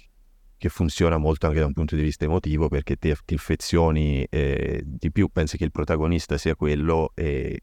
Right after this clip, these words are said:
e poi per-, perisce nelle, nelle nevi.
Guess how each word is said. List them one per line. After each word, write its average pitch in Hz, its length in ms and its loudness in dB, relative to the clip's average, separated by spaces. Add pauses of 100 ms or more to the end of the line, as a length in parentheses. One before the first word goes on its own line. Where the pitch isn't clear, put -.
e - 200 -8
poi 73 440 -2 (2000)
per-, 92 320 2
perisce 80 840 2 (280)
nelle, 73 720 -2
nelle 73 340 -2
nevi. - 380 -8